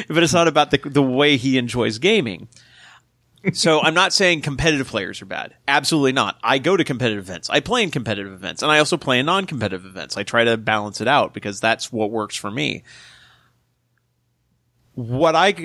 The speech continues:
what I'm concerned about is the people that put their, like, I think we need to get away from putting our own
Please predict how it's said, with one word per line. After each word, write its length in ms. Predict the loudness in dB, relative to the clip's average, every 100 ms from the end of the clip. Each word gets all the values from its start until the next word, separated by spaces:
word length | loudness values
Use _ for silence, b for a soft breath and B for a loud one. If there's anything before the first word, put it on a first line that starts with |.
| -2
what 160 | 2
I'm 100 | 2
concerned 220 | 0 -2 0
about 120 | 0
is 120 | 0
the 60 | -8
people 540 | -4 -4 2 2 2
that 420 | -2 0 2 2 _ _ _ _ 0
put 260 | 0 2
their, 320 | 2 4 2 2
like, 220 | 0 2
I 60 | 0
think 240 | -2 -2
we 80 | -4
need 180 | 0 0
to 60 |
get 160 | 2 2
away 240 | 4 2
from 220 | 0 -10
putting 300 | -2 0 0 0
our 300 | 2 2 2
own 440 | 0 0 -2